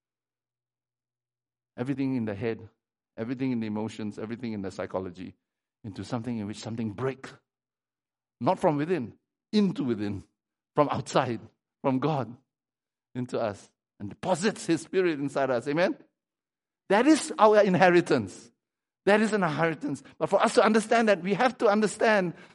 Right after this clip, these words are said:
that it cannot come by lowering all of what God promises into something that is more relatable, that's doable. It doesn't come that way. That is not Christianity.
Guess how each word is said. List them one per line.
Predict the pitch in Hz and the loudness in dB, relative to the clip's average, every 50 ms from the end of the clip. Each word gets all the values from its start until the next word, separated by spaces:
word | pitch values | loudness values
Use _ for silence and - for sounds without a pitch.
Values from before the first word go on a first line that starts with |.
| _ _ - | _ _ 2
that | 190 190 202 | 4 4 4
it | 214 202 - - | 2 -2 -2 0
cannot | - 220 226 247 254 254 247 - | 2 4 6 6 6 4 2 2
come | - 247 240 226 214 202 - - - - - _ - - _ _ _ _ _ _ _ _ _ _ _ _ - | 4 4 4 4 2 0 -4 -6 -14 -20 -20 _ -20 -20 _ _ _ _ _ _ _ _ _ _ _ _ 0
by | 120 165 170 175 175 180 175 160 156 143 - _ _ _ _ _ _ _ _ _ _ _ _ _ _ _ _ _ _ _ _ _ _ _ _ - | 2 4 4 6 6 4 4 2 0 -4 -10 _ _ _ _ _ _ _ _ _ _ _ _ _ _ _ _ _ _ _ _ _ _ _ _ -6
lowering | 156 160 190 240 277 294 294 294 294 294 285 277 269 247 | 0 6 8 8 10 10 10 10 8 8 8 6 4 6
all | 226 247 262 269 269 254 | 8 10 10 10 10 10
of | 220 185 | 8 8
what | 208 226 185 160 | 6 4 4 4
God | 190 220 226 214 220 - | 6 6 6 6 4 4
promises | 202 196 202 202 180 - 202 185 196 | 4 4 4 4 0 -2 -4 -4 -4
into | 190 180 - 180 165 | -6 -8 -6 -6 -4
something | - 220 208 202 196 202 190 | 0 0 0 2 0 -2 0
that | 185 160 156 | 0 0 -2
is | 143 127 | -2 -2
more | 160 165 156 151 | 2 4 4 4
relatable, | 139 135 120 123 120 131 123 123 113 110 95 - - - _ _ _ _ _ _ _ _ _ - | 4 2 0 0 0 0 -2 -2 -2 -2 -2 -4 -6 -12 _ _ _ _ _ _ _ _ _ -12
that's | 262 233 - 120 | -12 -12 -12 -10
doable. | 110 135 139 139 123 110 117 101 92 110 - - | -6 -2 0 0 0 0 0 -4 -4 -4 -8 -10
It | 139 127 | -6 -2
doesn't | 160 170 151 170 170 | -2 -2 0 -2 -4
come | - 190 175 175 | -2 -2 0 0
that | 151 123 127 | 0 0 0
way. | 123 107 - - _ - | -2 -4 -6 -12 _ -6
That | 135 143 | -6 -4
is | 151 135 120 127 | -4 -4 -4 -2
not | 147 156 165 - - | 0 0 0 -2 -2
Christianity. | 156 139 - - 151 135 135 147 139 131 - 135 117 95 - | -6 -6 -6 -4 -4 -4 -2 -4 -4 -6 -8 -10 -10 -12 -12